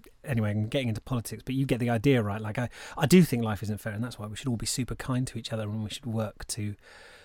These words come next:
create systems that support people when things go wrong, and, um, recognise that often we get to certain places through luck. But in terms of writing, what, the reason I think it's important is because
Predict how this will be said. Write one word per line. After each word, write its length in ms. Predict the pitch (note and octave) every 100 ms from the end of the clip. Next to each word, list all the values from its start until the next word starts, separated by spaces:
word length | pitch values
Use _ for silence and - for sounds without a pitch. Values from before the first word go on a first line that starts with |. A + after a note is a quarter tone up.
| -
create 320 | - A#2 G#2+ -
systems 540 | B2 - A#2 A2 G#2
that 160 | G2 -
support 380 | A2 - A2+ -
people 280 | A#2 G2+
when 200 | G2+ G2+ - - - - - -
things 280 | - G2+ G2
go 140 | - G2+
wrong, 420 | G#2 G2+ G2 G2+ -
and, 220 | A2 G2+ - -
um, 260 | A2 G2 F#2+ _ - - - - - - - - -
recognise 640 | B2 A#2 A#2+ A2 G#2+ G2
that 80 | -
often 340 | A#2+ - A#2+
we 100 | G#2+
get 180 | G#2+ A2 - - - - _ -
to 100 | A#2+
certain 360 | - A#2 A2+ A2
places 320 | A2 - -
through 180 | - A#2
luck. 240 | D#3+ F2
But 160 | E3+ - - - -
in 160 | F#3+
terms 260 | F#3+ G#3+ F3+
of 140 | D3+
writing, 680 | F3+ G#3+ - - G#2+ A2+ C3+ - - - -
what, 240 | C#3+ G3
the 80 | D#3+
reason 680 | D3+ D#3+ G#3 A3 F3 D#3+ C3
I 120 | B2+
think 260 | - C3 C#3+
it's 160 | -
important 500 | D3+ F#3+ G3 C#3+ A2+
is 140 | - C#3+
because 460 | - - A#3+ -